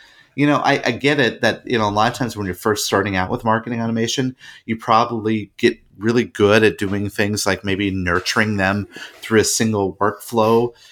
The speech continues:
Maybe you're really good at using it for emails and that's all you focus in on. Remember that marketing automation can do a lot of different things for you. So it's really, you gotta understand the broader journey, so to speak,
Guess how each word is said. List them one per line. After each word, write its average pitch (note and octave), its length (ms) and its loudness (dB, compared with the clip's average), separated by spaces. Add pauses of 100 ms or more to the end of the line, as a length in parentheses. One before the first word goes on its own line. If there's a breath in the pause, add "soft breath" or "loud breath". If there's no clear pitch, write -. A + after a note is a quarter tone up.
(120 loud breath)
Maybe A2+ 280 2
you're G#2 200 2
really G#2+ 280 2
good G#2+ 180 4
at G2 100 2
using G#2 300 0
it F#2+ 120 -2
for - 180 -10
emails A2 500 0
and F2+ 120 0
that's F#2+ 160 0
all G2+ 220 0
you F#2 80 0
focus F#2 460 -6
in G2+ 100 -4
on. B2+ 300 -2 (360 loud breath)
Remember B2+ 520 2
that G#2+ 160 0
marketing A#2+ 340 0
automation A2 420 -2
can G2 120 -8
do G#2 180 -2
a - 20 -2
lot F2 380 2
of A2+ 140 0
different F#2+ 320 -4
things F#2+ 280 -6
for A2+ 240 -6
you. D3 320 -2 (320 loud breath)
So - 200 2
it's A2+ 160 -2
really, D3+ 240 2
you A#2+ 80 0
gotta A#2+ 160 2
understand G2+ 560 -2
the F2+ 40 -8
broader F2 680 -2 (240)
journey, G#2 520 -4
so C#3 200 0
to C3+ 100 -4
speak, D3 460 -6